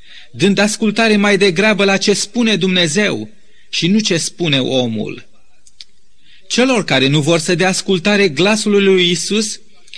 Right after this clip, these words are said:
El le spune prin pana evanghelistului Marcu, la capitolul șapte, cu versetul șapte, astfel: „Degeaba mă cinstesc ei, dând învățături care nu sunt decât niște învățături omenești.”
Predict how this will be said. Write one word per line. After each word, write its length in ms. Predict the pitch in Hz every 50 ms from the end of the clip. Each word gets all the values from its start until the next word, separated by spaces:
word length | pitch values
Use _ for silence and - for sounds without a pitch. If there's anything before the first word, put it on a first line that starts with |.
| - - - -
El 180 | - 139 165 175
le 100 | 180 185
spune 420 | - - - - 214 208 202 196
prin 260 | 202 - 196 196 180
pana 340 | 160 170 190 180 180 180 175
evanghelistului 800 | 170 160 143 165 160 156 151 160 160 175 170 - - 160 160 156
Marcu, 640 | 147 143 147 165 170 175 170 - - 185 190 190 - - - - - - - - -
la 160 | - 117 127
capitolul 480 | - 160 160 160 214 214 214 196 190
șapte, 380 | 175 - - 190 196 202 - 190
cu 120 | 180 -
versetul 520 | 180 160 170 170 160 - 196 185 - 175 160
șapte, 540 | 147 - - 175 170 165 165 - 165 - -
astfel: 760 | - 165 147 131 - - - - - 104 92 90 - - - - - - - - - - - - - - - - - - -
„Degeaba 580 | - 156 143 220 220 170 - 247 240 196 185 175
mă 160 | 160 156 156
cinstesc 640 | 147 - 175 165 151 156 - 180 165 156 - - -
ei, 360 | 160 160 160 160 160 156 - - - - - - -
dând 320 | - 117 123 190 226 208 190
învățături 640 | 214 202 175 202 196 202 208 196 - - 214 208 208
care 260 | 208 196 196 190 196
nu 160 | 196 214 247
sunt 240 | 247 - 226 208 190
decât 280 | 185 185 - - 202
niște 300 | 185 185 190 - - 196
învățături 640 | 180 170 147 175 165 165 - 160 160 - 190 196 185 -
omenești.” 800 | 165 156 147 147 143 135 120 101 - 90 - - - - - -